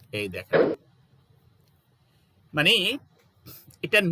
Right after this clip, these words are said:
নিচে আসাটা একটু দুঃসাধ্যই, কিন্তু এটার উপরে যাওয়া, এটা যাইতে পারে, যদি উপরে যায় সে এই পর্যন্ত আসতে পারে।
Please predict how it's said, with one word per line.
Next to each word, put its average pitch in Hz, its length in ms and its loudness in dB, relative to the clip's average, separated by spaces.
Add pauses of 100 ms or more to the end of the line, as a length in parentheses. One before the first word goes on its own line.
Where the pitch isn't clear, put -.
নিচে 208 280 0 (160)
আসাটা 233 360 2 (500)
একটু 254 140 -10 (100)
দুঃসাধ্যই, 123 560 0 (920)
কিন্তু 127 260 -12
এটার 143 220 -6
উপরে 147 180 -2 (120)
যাওয়া, 147 220 2 (880)
এটা 113 140 -4 (100)
যাইতে 160 320 2
পারে, 190 120 2 (100)
যদি 156 200 -4
উপরে 143 260 -4
যায় 190 200 2
সে 170 80 -4 (100)
এই 151 120 -2
পর্যন্ত 131 320 -4 (100)
আসতে 117 260 -10
পারে। 78 160 -10